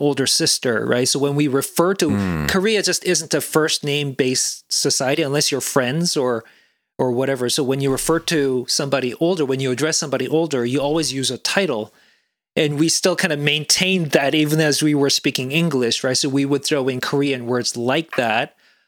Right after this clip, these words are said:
Speaker 1: Um,
Speaker 2: Yeah.
Speaker 1: and in linguistics, you co-, i-, this is a very well-known phenomenon in linguistics.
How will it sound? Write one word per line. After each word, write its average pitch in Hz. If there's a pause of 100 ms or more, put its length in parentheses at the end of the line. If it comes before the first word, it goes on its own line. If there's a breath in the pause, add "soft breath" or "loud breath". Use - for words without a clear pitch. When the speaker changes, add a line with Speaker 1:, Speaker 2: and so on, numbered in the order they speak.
(140)
Speaker 1:
Um, 127
Speaker 2:
Yeah. 95
Speaker 1:
and 147
in 139
linguistics, 143
you 135
co-, 156
i-, 160
this 185
is 175
a 143
very 143
well-known 139
phenomenon 139
in 127
linguistics. 123